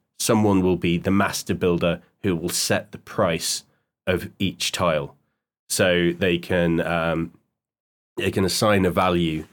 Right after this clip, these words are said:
to each tile, and the other players will buy those tiles, and the money will go to the master builder.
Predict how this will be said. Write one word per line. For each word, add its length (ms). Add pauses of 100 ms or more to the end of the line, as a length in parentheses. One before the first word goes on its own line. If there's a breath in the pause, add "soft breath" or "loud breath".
to 120
each 200
tile, 360 (540)
and 240
the 80
other 160
players 440
will 180
buy 220
those 280
tiles, 600
and 180
the 40
money 360
will 200
go 280
to 140
the 80
master 340
builder. 380